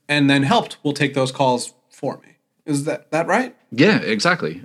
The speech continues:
Speaker 2: Um, like you said, pre and post sales support. You know, something that can be taken very easily off the plate of the engineers, of the people that are, that are creating the product,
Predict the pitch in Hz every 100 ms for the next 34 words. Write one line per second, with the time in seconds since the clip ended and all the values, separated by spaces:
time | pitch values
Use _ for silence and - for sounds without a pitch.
0 | - 98 98 - 113 156 143 90 82 -
1 | 135 165 131 127 110 110 - - 104 107
2 | - 107 - 95 - _ _ _ _ 107
3 | 98 - - 117 120 127 143 131 107 -
4 | 104 95 87 101 101 117 104 101 131 123
5 | 123 131 123 113 80 135 - - 165 165
6 | 131 110 113 117 110 - 120 127 131 160
7 | 120 82 - 104 110 113 113 120 131 139
8 | 117 123 123 - - - 120 123 135 131
9 | 131 120 170 151 113 143